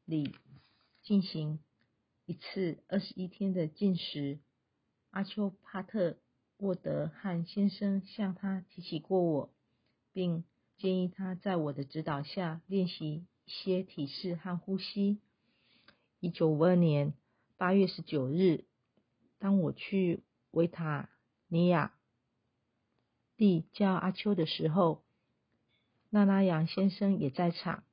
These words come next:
于是我们就这样相识了。那拉扬先生已经听说过我，并且愿意和我练习一些体式来缓解他的坐骨神经痛和腹部病痛。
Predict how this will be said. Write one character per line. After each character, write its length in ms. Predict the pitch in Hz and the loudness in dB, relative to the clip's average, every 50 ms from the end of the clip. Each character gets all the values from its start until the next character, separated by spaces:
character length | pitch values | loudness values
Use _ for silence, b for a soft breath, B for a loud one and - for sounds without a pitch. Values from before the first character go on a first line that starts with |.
| _ _ _ _ _ _ _ _ | _ _ _ _ _ _ _ _
于 60 | 151 | -12
是 400 | - - - - 196 185 180 b b b b b _ | -10 -8 0 2 2 2 2 b b b b b _
我 100 | - 147 | -2 0
们 140 | 151 160 165 | 0 0 0
就 160 | - 196 185 | 0 -2 0
这 180 | - 196 196 | 2 2 2
样 240 | 190 185 180 175 170 | 4 4 2 2 0
相 240 | - - 214 202 196 | 0 2 4 4 4
识 240 | 196 - - 185 156 | 2 2 2 4 4
了。 240 | 147 135 - - - _ _ _ _ _ _ _ _ _ | 4 2 -2 -6 -14 _ _ _ _ _ _ _ _ _
那 140 | - 185 180 | -2 0 2
拉 180 | 175 175 180 175 | 4 4 4 2
扬 220 | 160 151 151 160 | 2 2 0 0
先 240 | - - 196 196 185 | 0 2 2 2 2
生 400 | - - 208 202 196 196 196 190 - - | 2 2 4 4 6 4 4 0 -4 -4
已 120 | - 156 151 | -4 -4 0
经 180 | - 185 185 | 0 0 0
听 220 | 180 - - 202 185 | 0 4 4 4 4
说 180 | - - 196 | 4 0 -2
过 220 | 190 - 208 190 175 | 2 4 6 6 6
我， 260 | 160 147 135 - - - _ _ _ _ _ _ _ | 6 4 2 0 -4 -12 _ _ _ _ _ _ _
并 200 | _ 196 185 175 | _ -2 -2 0
且 340 | - - - 165 156 156 156 - _ _ | -2 -4 -4 -4 -4 -4 -6 -10 _ _
愿 240 | - 196 190 190 190 | 2 4 4 6 6
意 200 | 185 180 180 175 | 4 4 2 -2
和 200 | 165 - 208 202 175 | 0 2 2 4 4
我 200 | 156 147 147 160 | 2 2 0 2
练 240 | 170 190 185 180 175 | 2 4 4 4 2
习 240 | - - 156 147 | 0 -4 -6 -4
一 140 | 143 - - | -4 -4 -4
些 300 | - - - 185 175 175 | -4 -2 0 2 2 2
体 240 | 175 - - 151 139 | 0 -2 -6 -8 -8
式 280 | - - - 196 180 160 - | -8 -4 0 0 0 0 0
来 140 | 165 151 151 | 0 -2 -2
缓 200 | - - 165 175 | 0 0 0 0
解 200 | 170 165 151 160 | 0 0 -4 -4
他 140 | - 190 196 | -4 -2 0
的 260 | 190 190 170 - 170 - _ | 2 2 2 2 0 -6 _
坐 160 | - 202 190 | -2 -2 -2
骨 160 | 180 - 143 | -2 -2 -4
神 240 | 147 - - 156 156 | -4 -2 0 0 0
经 200 | 156 185 190 190 | 2 2 2 2
痛 300 | - - - 185 170 151 b b b b b b b b b b | 2 2 0 0 0 0 b b b b b b b b b b
和 360 | - - 196 190 180 180 170 | -4 -2 0 0 0 0 -2
腹 180 | - - 208 180 | -2 -4 -2 0
部 140 | 185 190 | 0 0
病 240 | 180 - 185 180 175 | 2 2 2 2 2
痛。 340 | - - 196 180 160 151 | 2 0 2 2 2 0